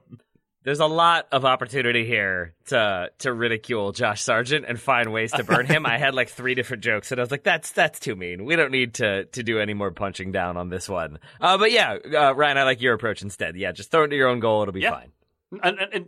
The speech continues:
Speaker 1: Norwich, you know, doesn't matter. They're going down anyway. Goalkeepers seize the ball a lot, probably. A lot of chances to take goal
Speaker 2: <laughs>
Speaker 1: kicks into your own net. I think that's the solution here.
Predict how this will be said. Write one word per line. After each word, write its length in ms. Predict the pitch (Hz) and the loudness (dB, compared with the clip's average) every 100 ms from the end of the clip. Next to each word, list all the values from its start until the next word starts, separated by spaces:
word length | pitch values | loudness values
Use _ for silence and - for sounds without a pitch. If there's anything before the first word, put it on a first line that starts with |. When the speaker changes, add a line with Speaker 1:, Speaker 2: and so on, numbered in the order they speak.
| - 196 | -10 -2
Speaker 1:
Norwich, 340 | 170 196 202 | 2 4 2
you 60 | 175 | 2
know, 160 | 170 | 2
doesn't 200 | 185 185 | 2 0
matter. 260 | 175 170 175 | 2 2 2
They're 100 | 160 | 0
going 220 | 170 170 | 2 2
down 240 | 160 156 156 | 4 2 4
anyway. 500 | 160 160 156 156 160 | 2 2 4 4 2
Goalkeepers 520 | 160 165 165 143 139 | 2 0 0 -4 -4
seize 320 | - 160 147 | 0 0 0
the 80 | 143 | -4
ball 160 | 151 151 | -2 -2
a 160 | 143 | 2
lot, 140 | 143 151 | 2 2
probably. 560 | 156 143 143 147 147 139 | 0 0 0 2 2 2
A 60 | |
lot 120 | 143 160 | -2 -2
of 60 | |
chances 380 | 175 147 151 165 | 2 2 0 -2
to 100 | 156 | 0
take 220 | 147 135 | 0 2
goal 160 | 151 143 | 2 2
Speaker 2:
<laughs> 0 | |
Speaker 1:
kicks 280 | 151 151 147 | 0 -2 0
into 200 | 139 139 | -2 0
your 120 | 131 | 2
own 180 | 135 131 | 2 2
net. 220 | 135 139 | 2 2
I 100 | 131 | 0
think 220 | 135 117 | -2 -6
that's 200 | 101 104 | -6 -12
the 60 | 110 | -12
solution 520 | - 131 156 156 135 | -12 -8 -10 -10 -10
here. 180 | 147 | -10